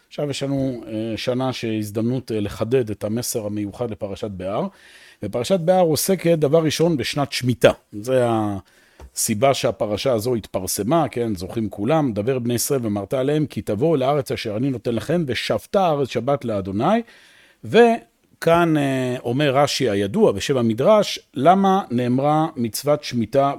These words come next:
ב-, מה עניין שמיטה אצל סיני, כן? הפסוק הראשון זה, "וידבר ה' אל משה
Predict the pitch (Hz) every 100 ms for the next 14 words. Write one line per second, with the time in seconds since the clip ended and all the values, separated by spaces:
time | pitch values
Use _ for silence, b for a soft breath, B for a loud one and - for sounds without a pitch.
0 | 107 120 113 160 160 165 175 165 - 131
1 | 123 - 185 143 - 127 - 120 139 113
2 | 78 - 123 110 - - 147 117 104 147
3 | 147 139 107 107 113 139 131 135 131 117
4 | 107 -